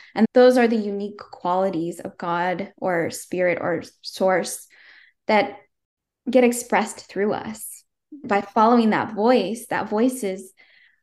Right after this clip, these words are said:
almost like a compass that is helping us know what things are most aligned with that expression and which things are just, like, totally <laughs> off. And so really, I think that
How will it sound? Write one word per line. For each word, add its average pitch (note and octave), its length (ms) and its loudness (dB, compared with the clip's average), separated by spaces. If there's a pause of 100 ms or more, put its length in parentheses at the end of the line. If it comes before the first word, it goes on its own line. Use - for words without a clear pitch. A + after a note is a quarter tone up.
almost C#4 260 6
like C4 140 2
a G#3+ 60 -4
compass A3 720 -2
that G3 180 0
is F#3 180 0
helping G3+ 520 -2
us F3+ 480 -6 (400)
know G#3 400 4
what G#3 300 -2
things D4 300 4
are G#3+ 200 2
most G3+ 600 -6 (720)
aligned G#3+ 520 4
with D4+ 140 2
that D4 120 2
expression C#4+ 680 2
and G#3+ 160 -2
which G#3 160 -4
things A#3+ 240 2
are A#3 100 2
just, A#3+ 160 -6
like, A#3+ 300 -4
totally G#3 420 0
<laughs> - 0 -
off. A3 320 0 (1300)
And D4+ 160 8
so D#4 200 6
really, C#4+ 400 6 (160)
I A#3 160 4
think A#3+ 240 2
that A3 260 2